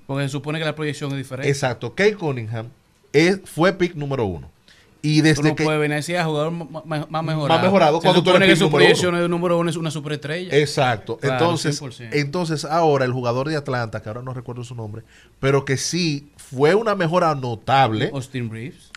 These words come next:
Speaker 2: Austin Reaves es un
Speaker 1: Que
Speaker 2: jugador
Speaker 1: se fue undrafted.
Speaker 2: Exacto.
Speaker 1: Ni siquiera
Speaker 2: Él
Speaker 1: lo
Speaker 2: puede ser,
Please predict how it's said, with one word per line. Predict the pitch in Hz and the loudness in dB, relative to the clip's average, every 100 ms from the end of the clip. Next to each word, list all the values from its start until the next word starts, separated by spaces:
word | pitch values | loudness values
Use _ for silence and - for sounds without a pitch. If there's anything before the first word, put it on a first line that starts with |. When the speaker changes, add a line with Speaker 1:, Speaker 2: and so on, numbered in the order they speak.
| - | 2
Speaker 2:
Austin | 160 156 131 | 2 2 0
Reaves | 127 123 - - | 0 -2 -6 -8
es | 113 113 | -4 -2
un | 120 | -4
Speaker 1:
Que | 120 143 | -4 -2
Speaker 2:
jugador | 120 135 | -2 -2
Speaker 1:
se | 160 143 | -4 -4
fue | 143 165 | -2 -2
undrafted. | 160 160 135 135 156 - 131 - | 0 -2 -2 -2 -4 -6 -14 -8
Speaker 2:
Exacto. | - 143 - 135 120 | -2 -2 -2 -2 -2
Speaker 1:
Ni | |
siquiera | 147 143 143 | -2 2 2
Speaker 2:
Él | 156 | 2
Speaker 1:
lo | 151 | 2
Speaker 2:
puede | |
ser, | 143 | 2